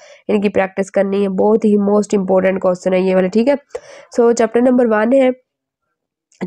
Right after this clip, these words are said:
Chapter number one में हमारे जो अभी तक, अ, question आ चुके हैं लॉन्ग question लाहौर board में, तो सभी boards में आए हैं, ठीक है,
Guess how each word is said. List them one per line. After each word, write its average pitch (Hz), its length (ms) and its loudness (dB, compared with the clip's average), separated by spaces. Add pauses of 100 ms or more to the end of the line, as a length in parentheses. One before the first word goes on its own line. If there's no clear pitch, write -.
Chapter 247 240 0
number 254 220 0
one 240 200 2
में 254 240 2
हमारे 233 300 2
जो 220 320 2
अभी 208 240 0
तक, 226 300 -2
अ, 226 180 2 (1120)
question 220 300 2
आ 208 160 2
चुके 240 300 0
हैं 220 140 2
लॉन्ग 214 320 2
question 220 300 0
लाहौर 214 340 0
board 202 280 2
में, 202 240 0 (440)
तो 202 880 2
सभी 277 360 2
boards 233 380 2
में 247 320 2
आए 214 280 2
हैं, 247 180 2
ठीक 247 200 -4
है, 320 80 2